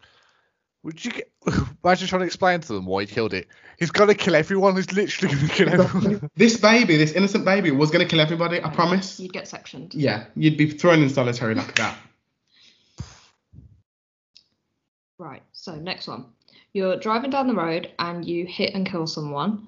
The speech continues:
Speaker 3: but another driver was also involved in the collision and they believed it was them that killed the pedestrian. There are no witnesses. Do you let them take the fall? Or
Speaker 2: Yes.
Speaker 3: do you confess?
Speaker 2: No, let them take the fall. Sorry to anyone who's driving on the road with me.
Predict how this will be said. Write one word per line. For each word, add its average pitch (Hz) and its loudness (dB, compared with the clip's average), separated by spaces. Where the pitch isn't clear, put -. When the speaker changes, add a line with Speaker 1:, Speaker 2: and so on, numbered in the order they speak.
Speaker 3:
but - 2
another 196 4
driver 170 0
was 175 -4
also 185 0
involved 190 2
in 180 0
the 175 -4
collision 151 -4
and 165 -2
they 175 4
believed 175 2
it - -2
was 160 -2
them 160 0
that - -6
killed 160 -2
the 165 -8
pedestrian. 180 2
There 185 6
are 185 6
no 233 6
witnesses. - -2
Do 185 2
you 190 8
let 185 2
them 170 -4
take 165 -6
the 156 -8
fall? 139 -6
Or 151 -14
Speaker 2:
Yes. 135 6
Speaker 3:
do 147 -6
you 147 -6
confess? - -10
Speaker 2:
No, 117 6
let 127 4
them 151 6
take 147 -2
the - -6
fall. 110 0
Sorry 110 4
to - 0
anyone 117 8
who's 120 0
driving 113 4
on 110 6
the 110 4
road 104 2
with 113 -2
me. 107 0